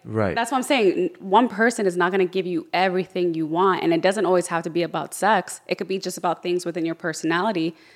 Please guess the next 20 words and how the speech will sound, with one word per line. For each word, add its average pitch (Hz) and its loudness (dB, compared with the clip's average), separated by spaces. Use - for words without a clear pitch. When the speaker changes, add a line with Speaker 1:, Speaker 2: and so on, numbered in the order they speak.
Speaker 1:
But 135 -2
Speaker 2:
you - -2
don't 131 2
Speaker 1:
wouldn't 170 2
Speaker 2:
connect 156 0
Speaker 1:
that, - -6
Speaker 2:
with 117 -8
that, 131 -2
Speaker 1:
wouldn't 156 0
Speaker 2:
with 151 -6
that 127 0
Speaker 1:
that - -
Speaker 2:
person. - -12
Speaker 1:
connection 113 0
through 107 0
music 104 2
eventually 110 6
trigger, 131 8
like, 101 8
a, - 6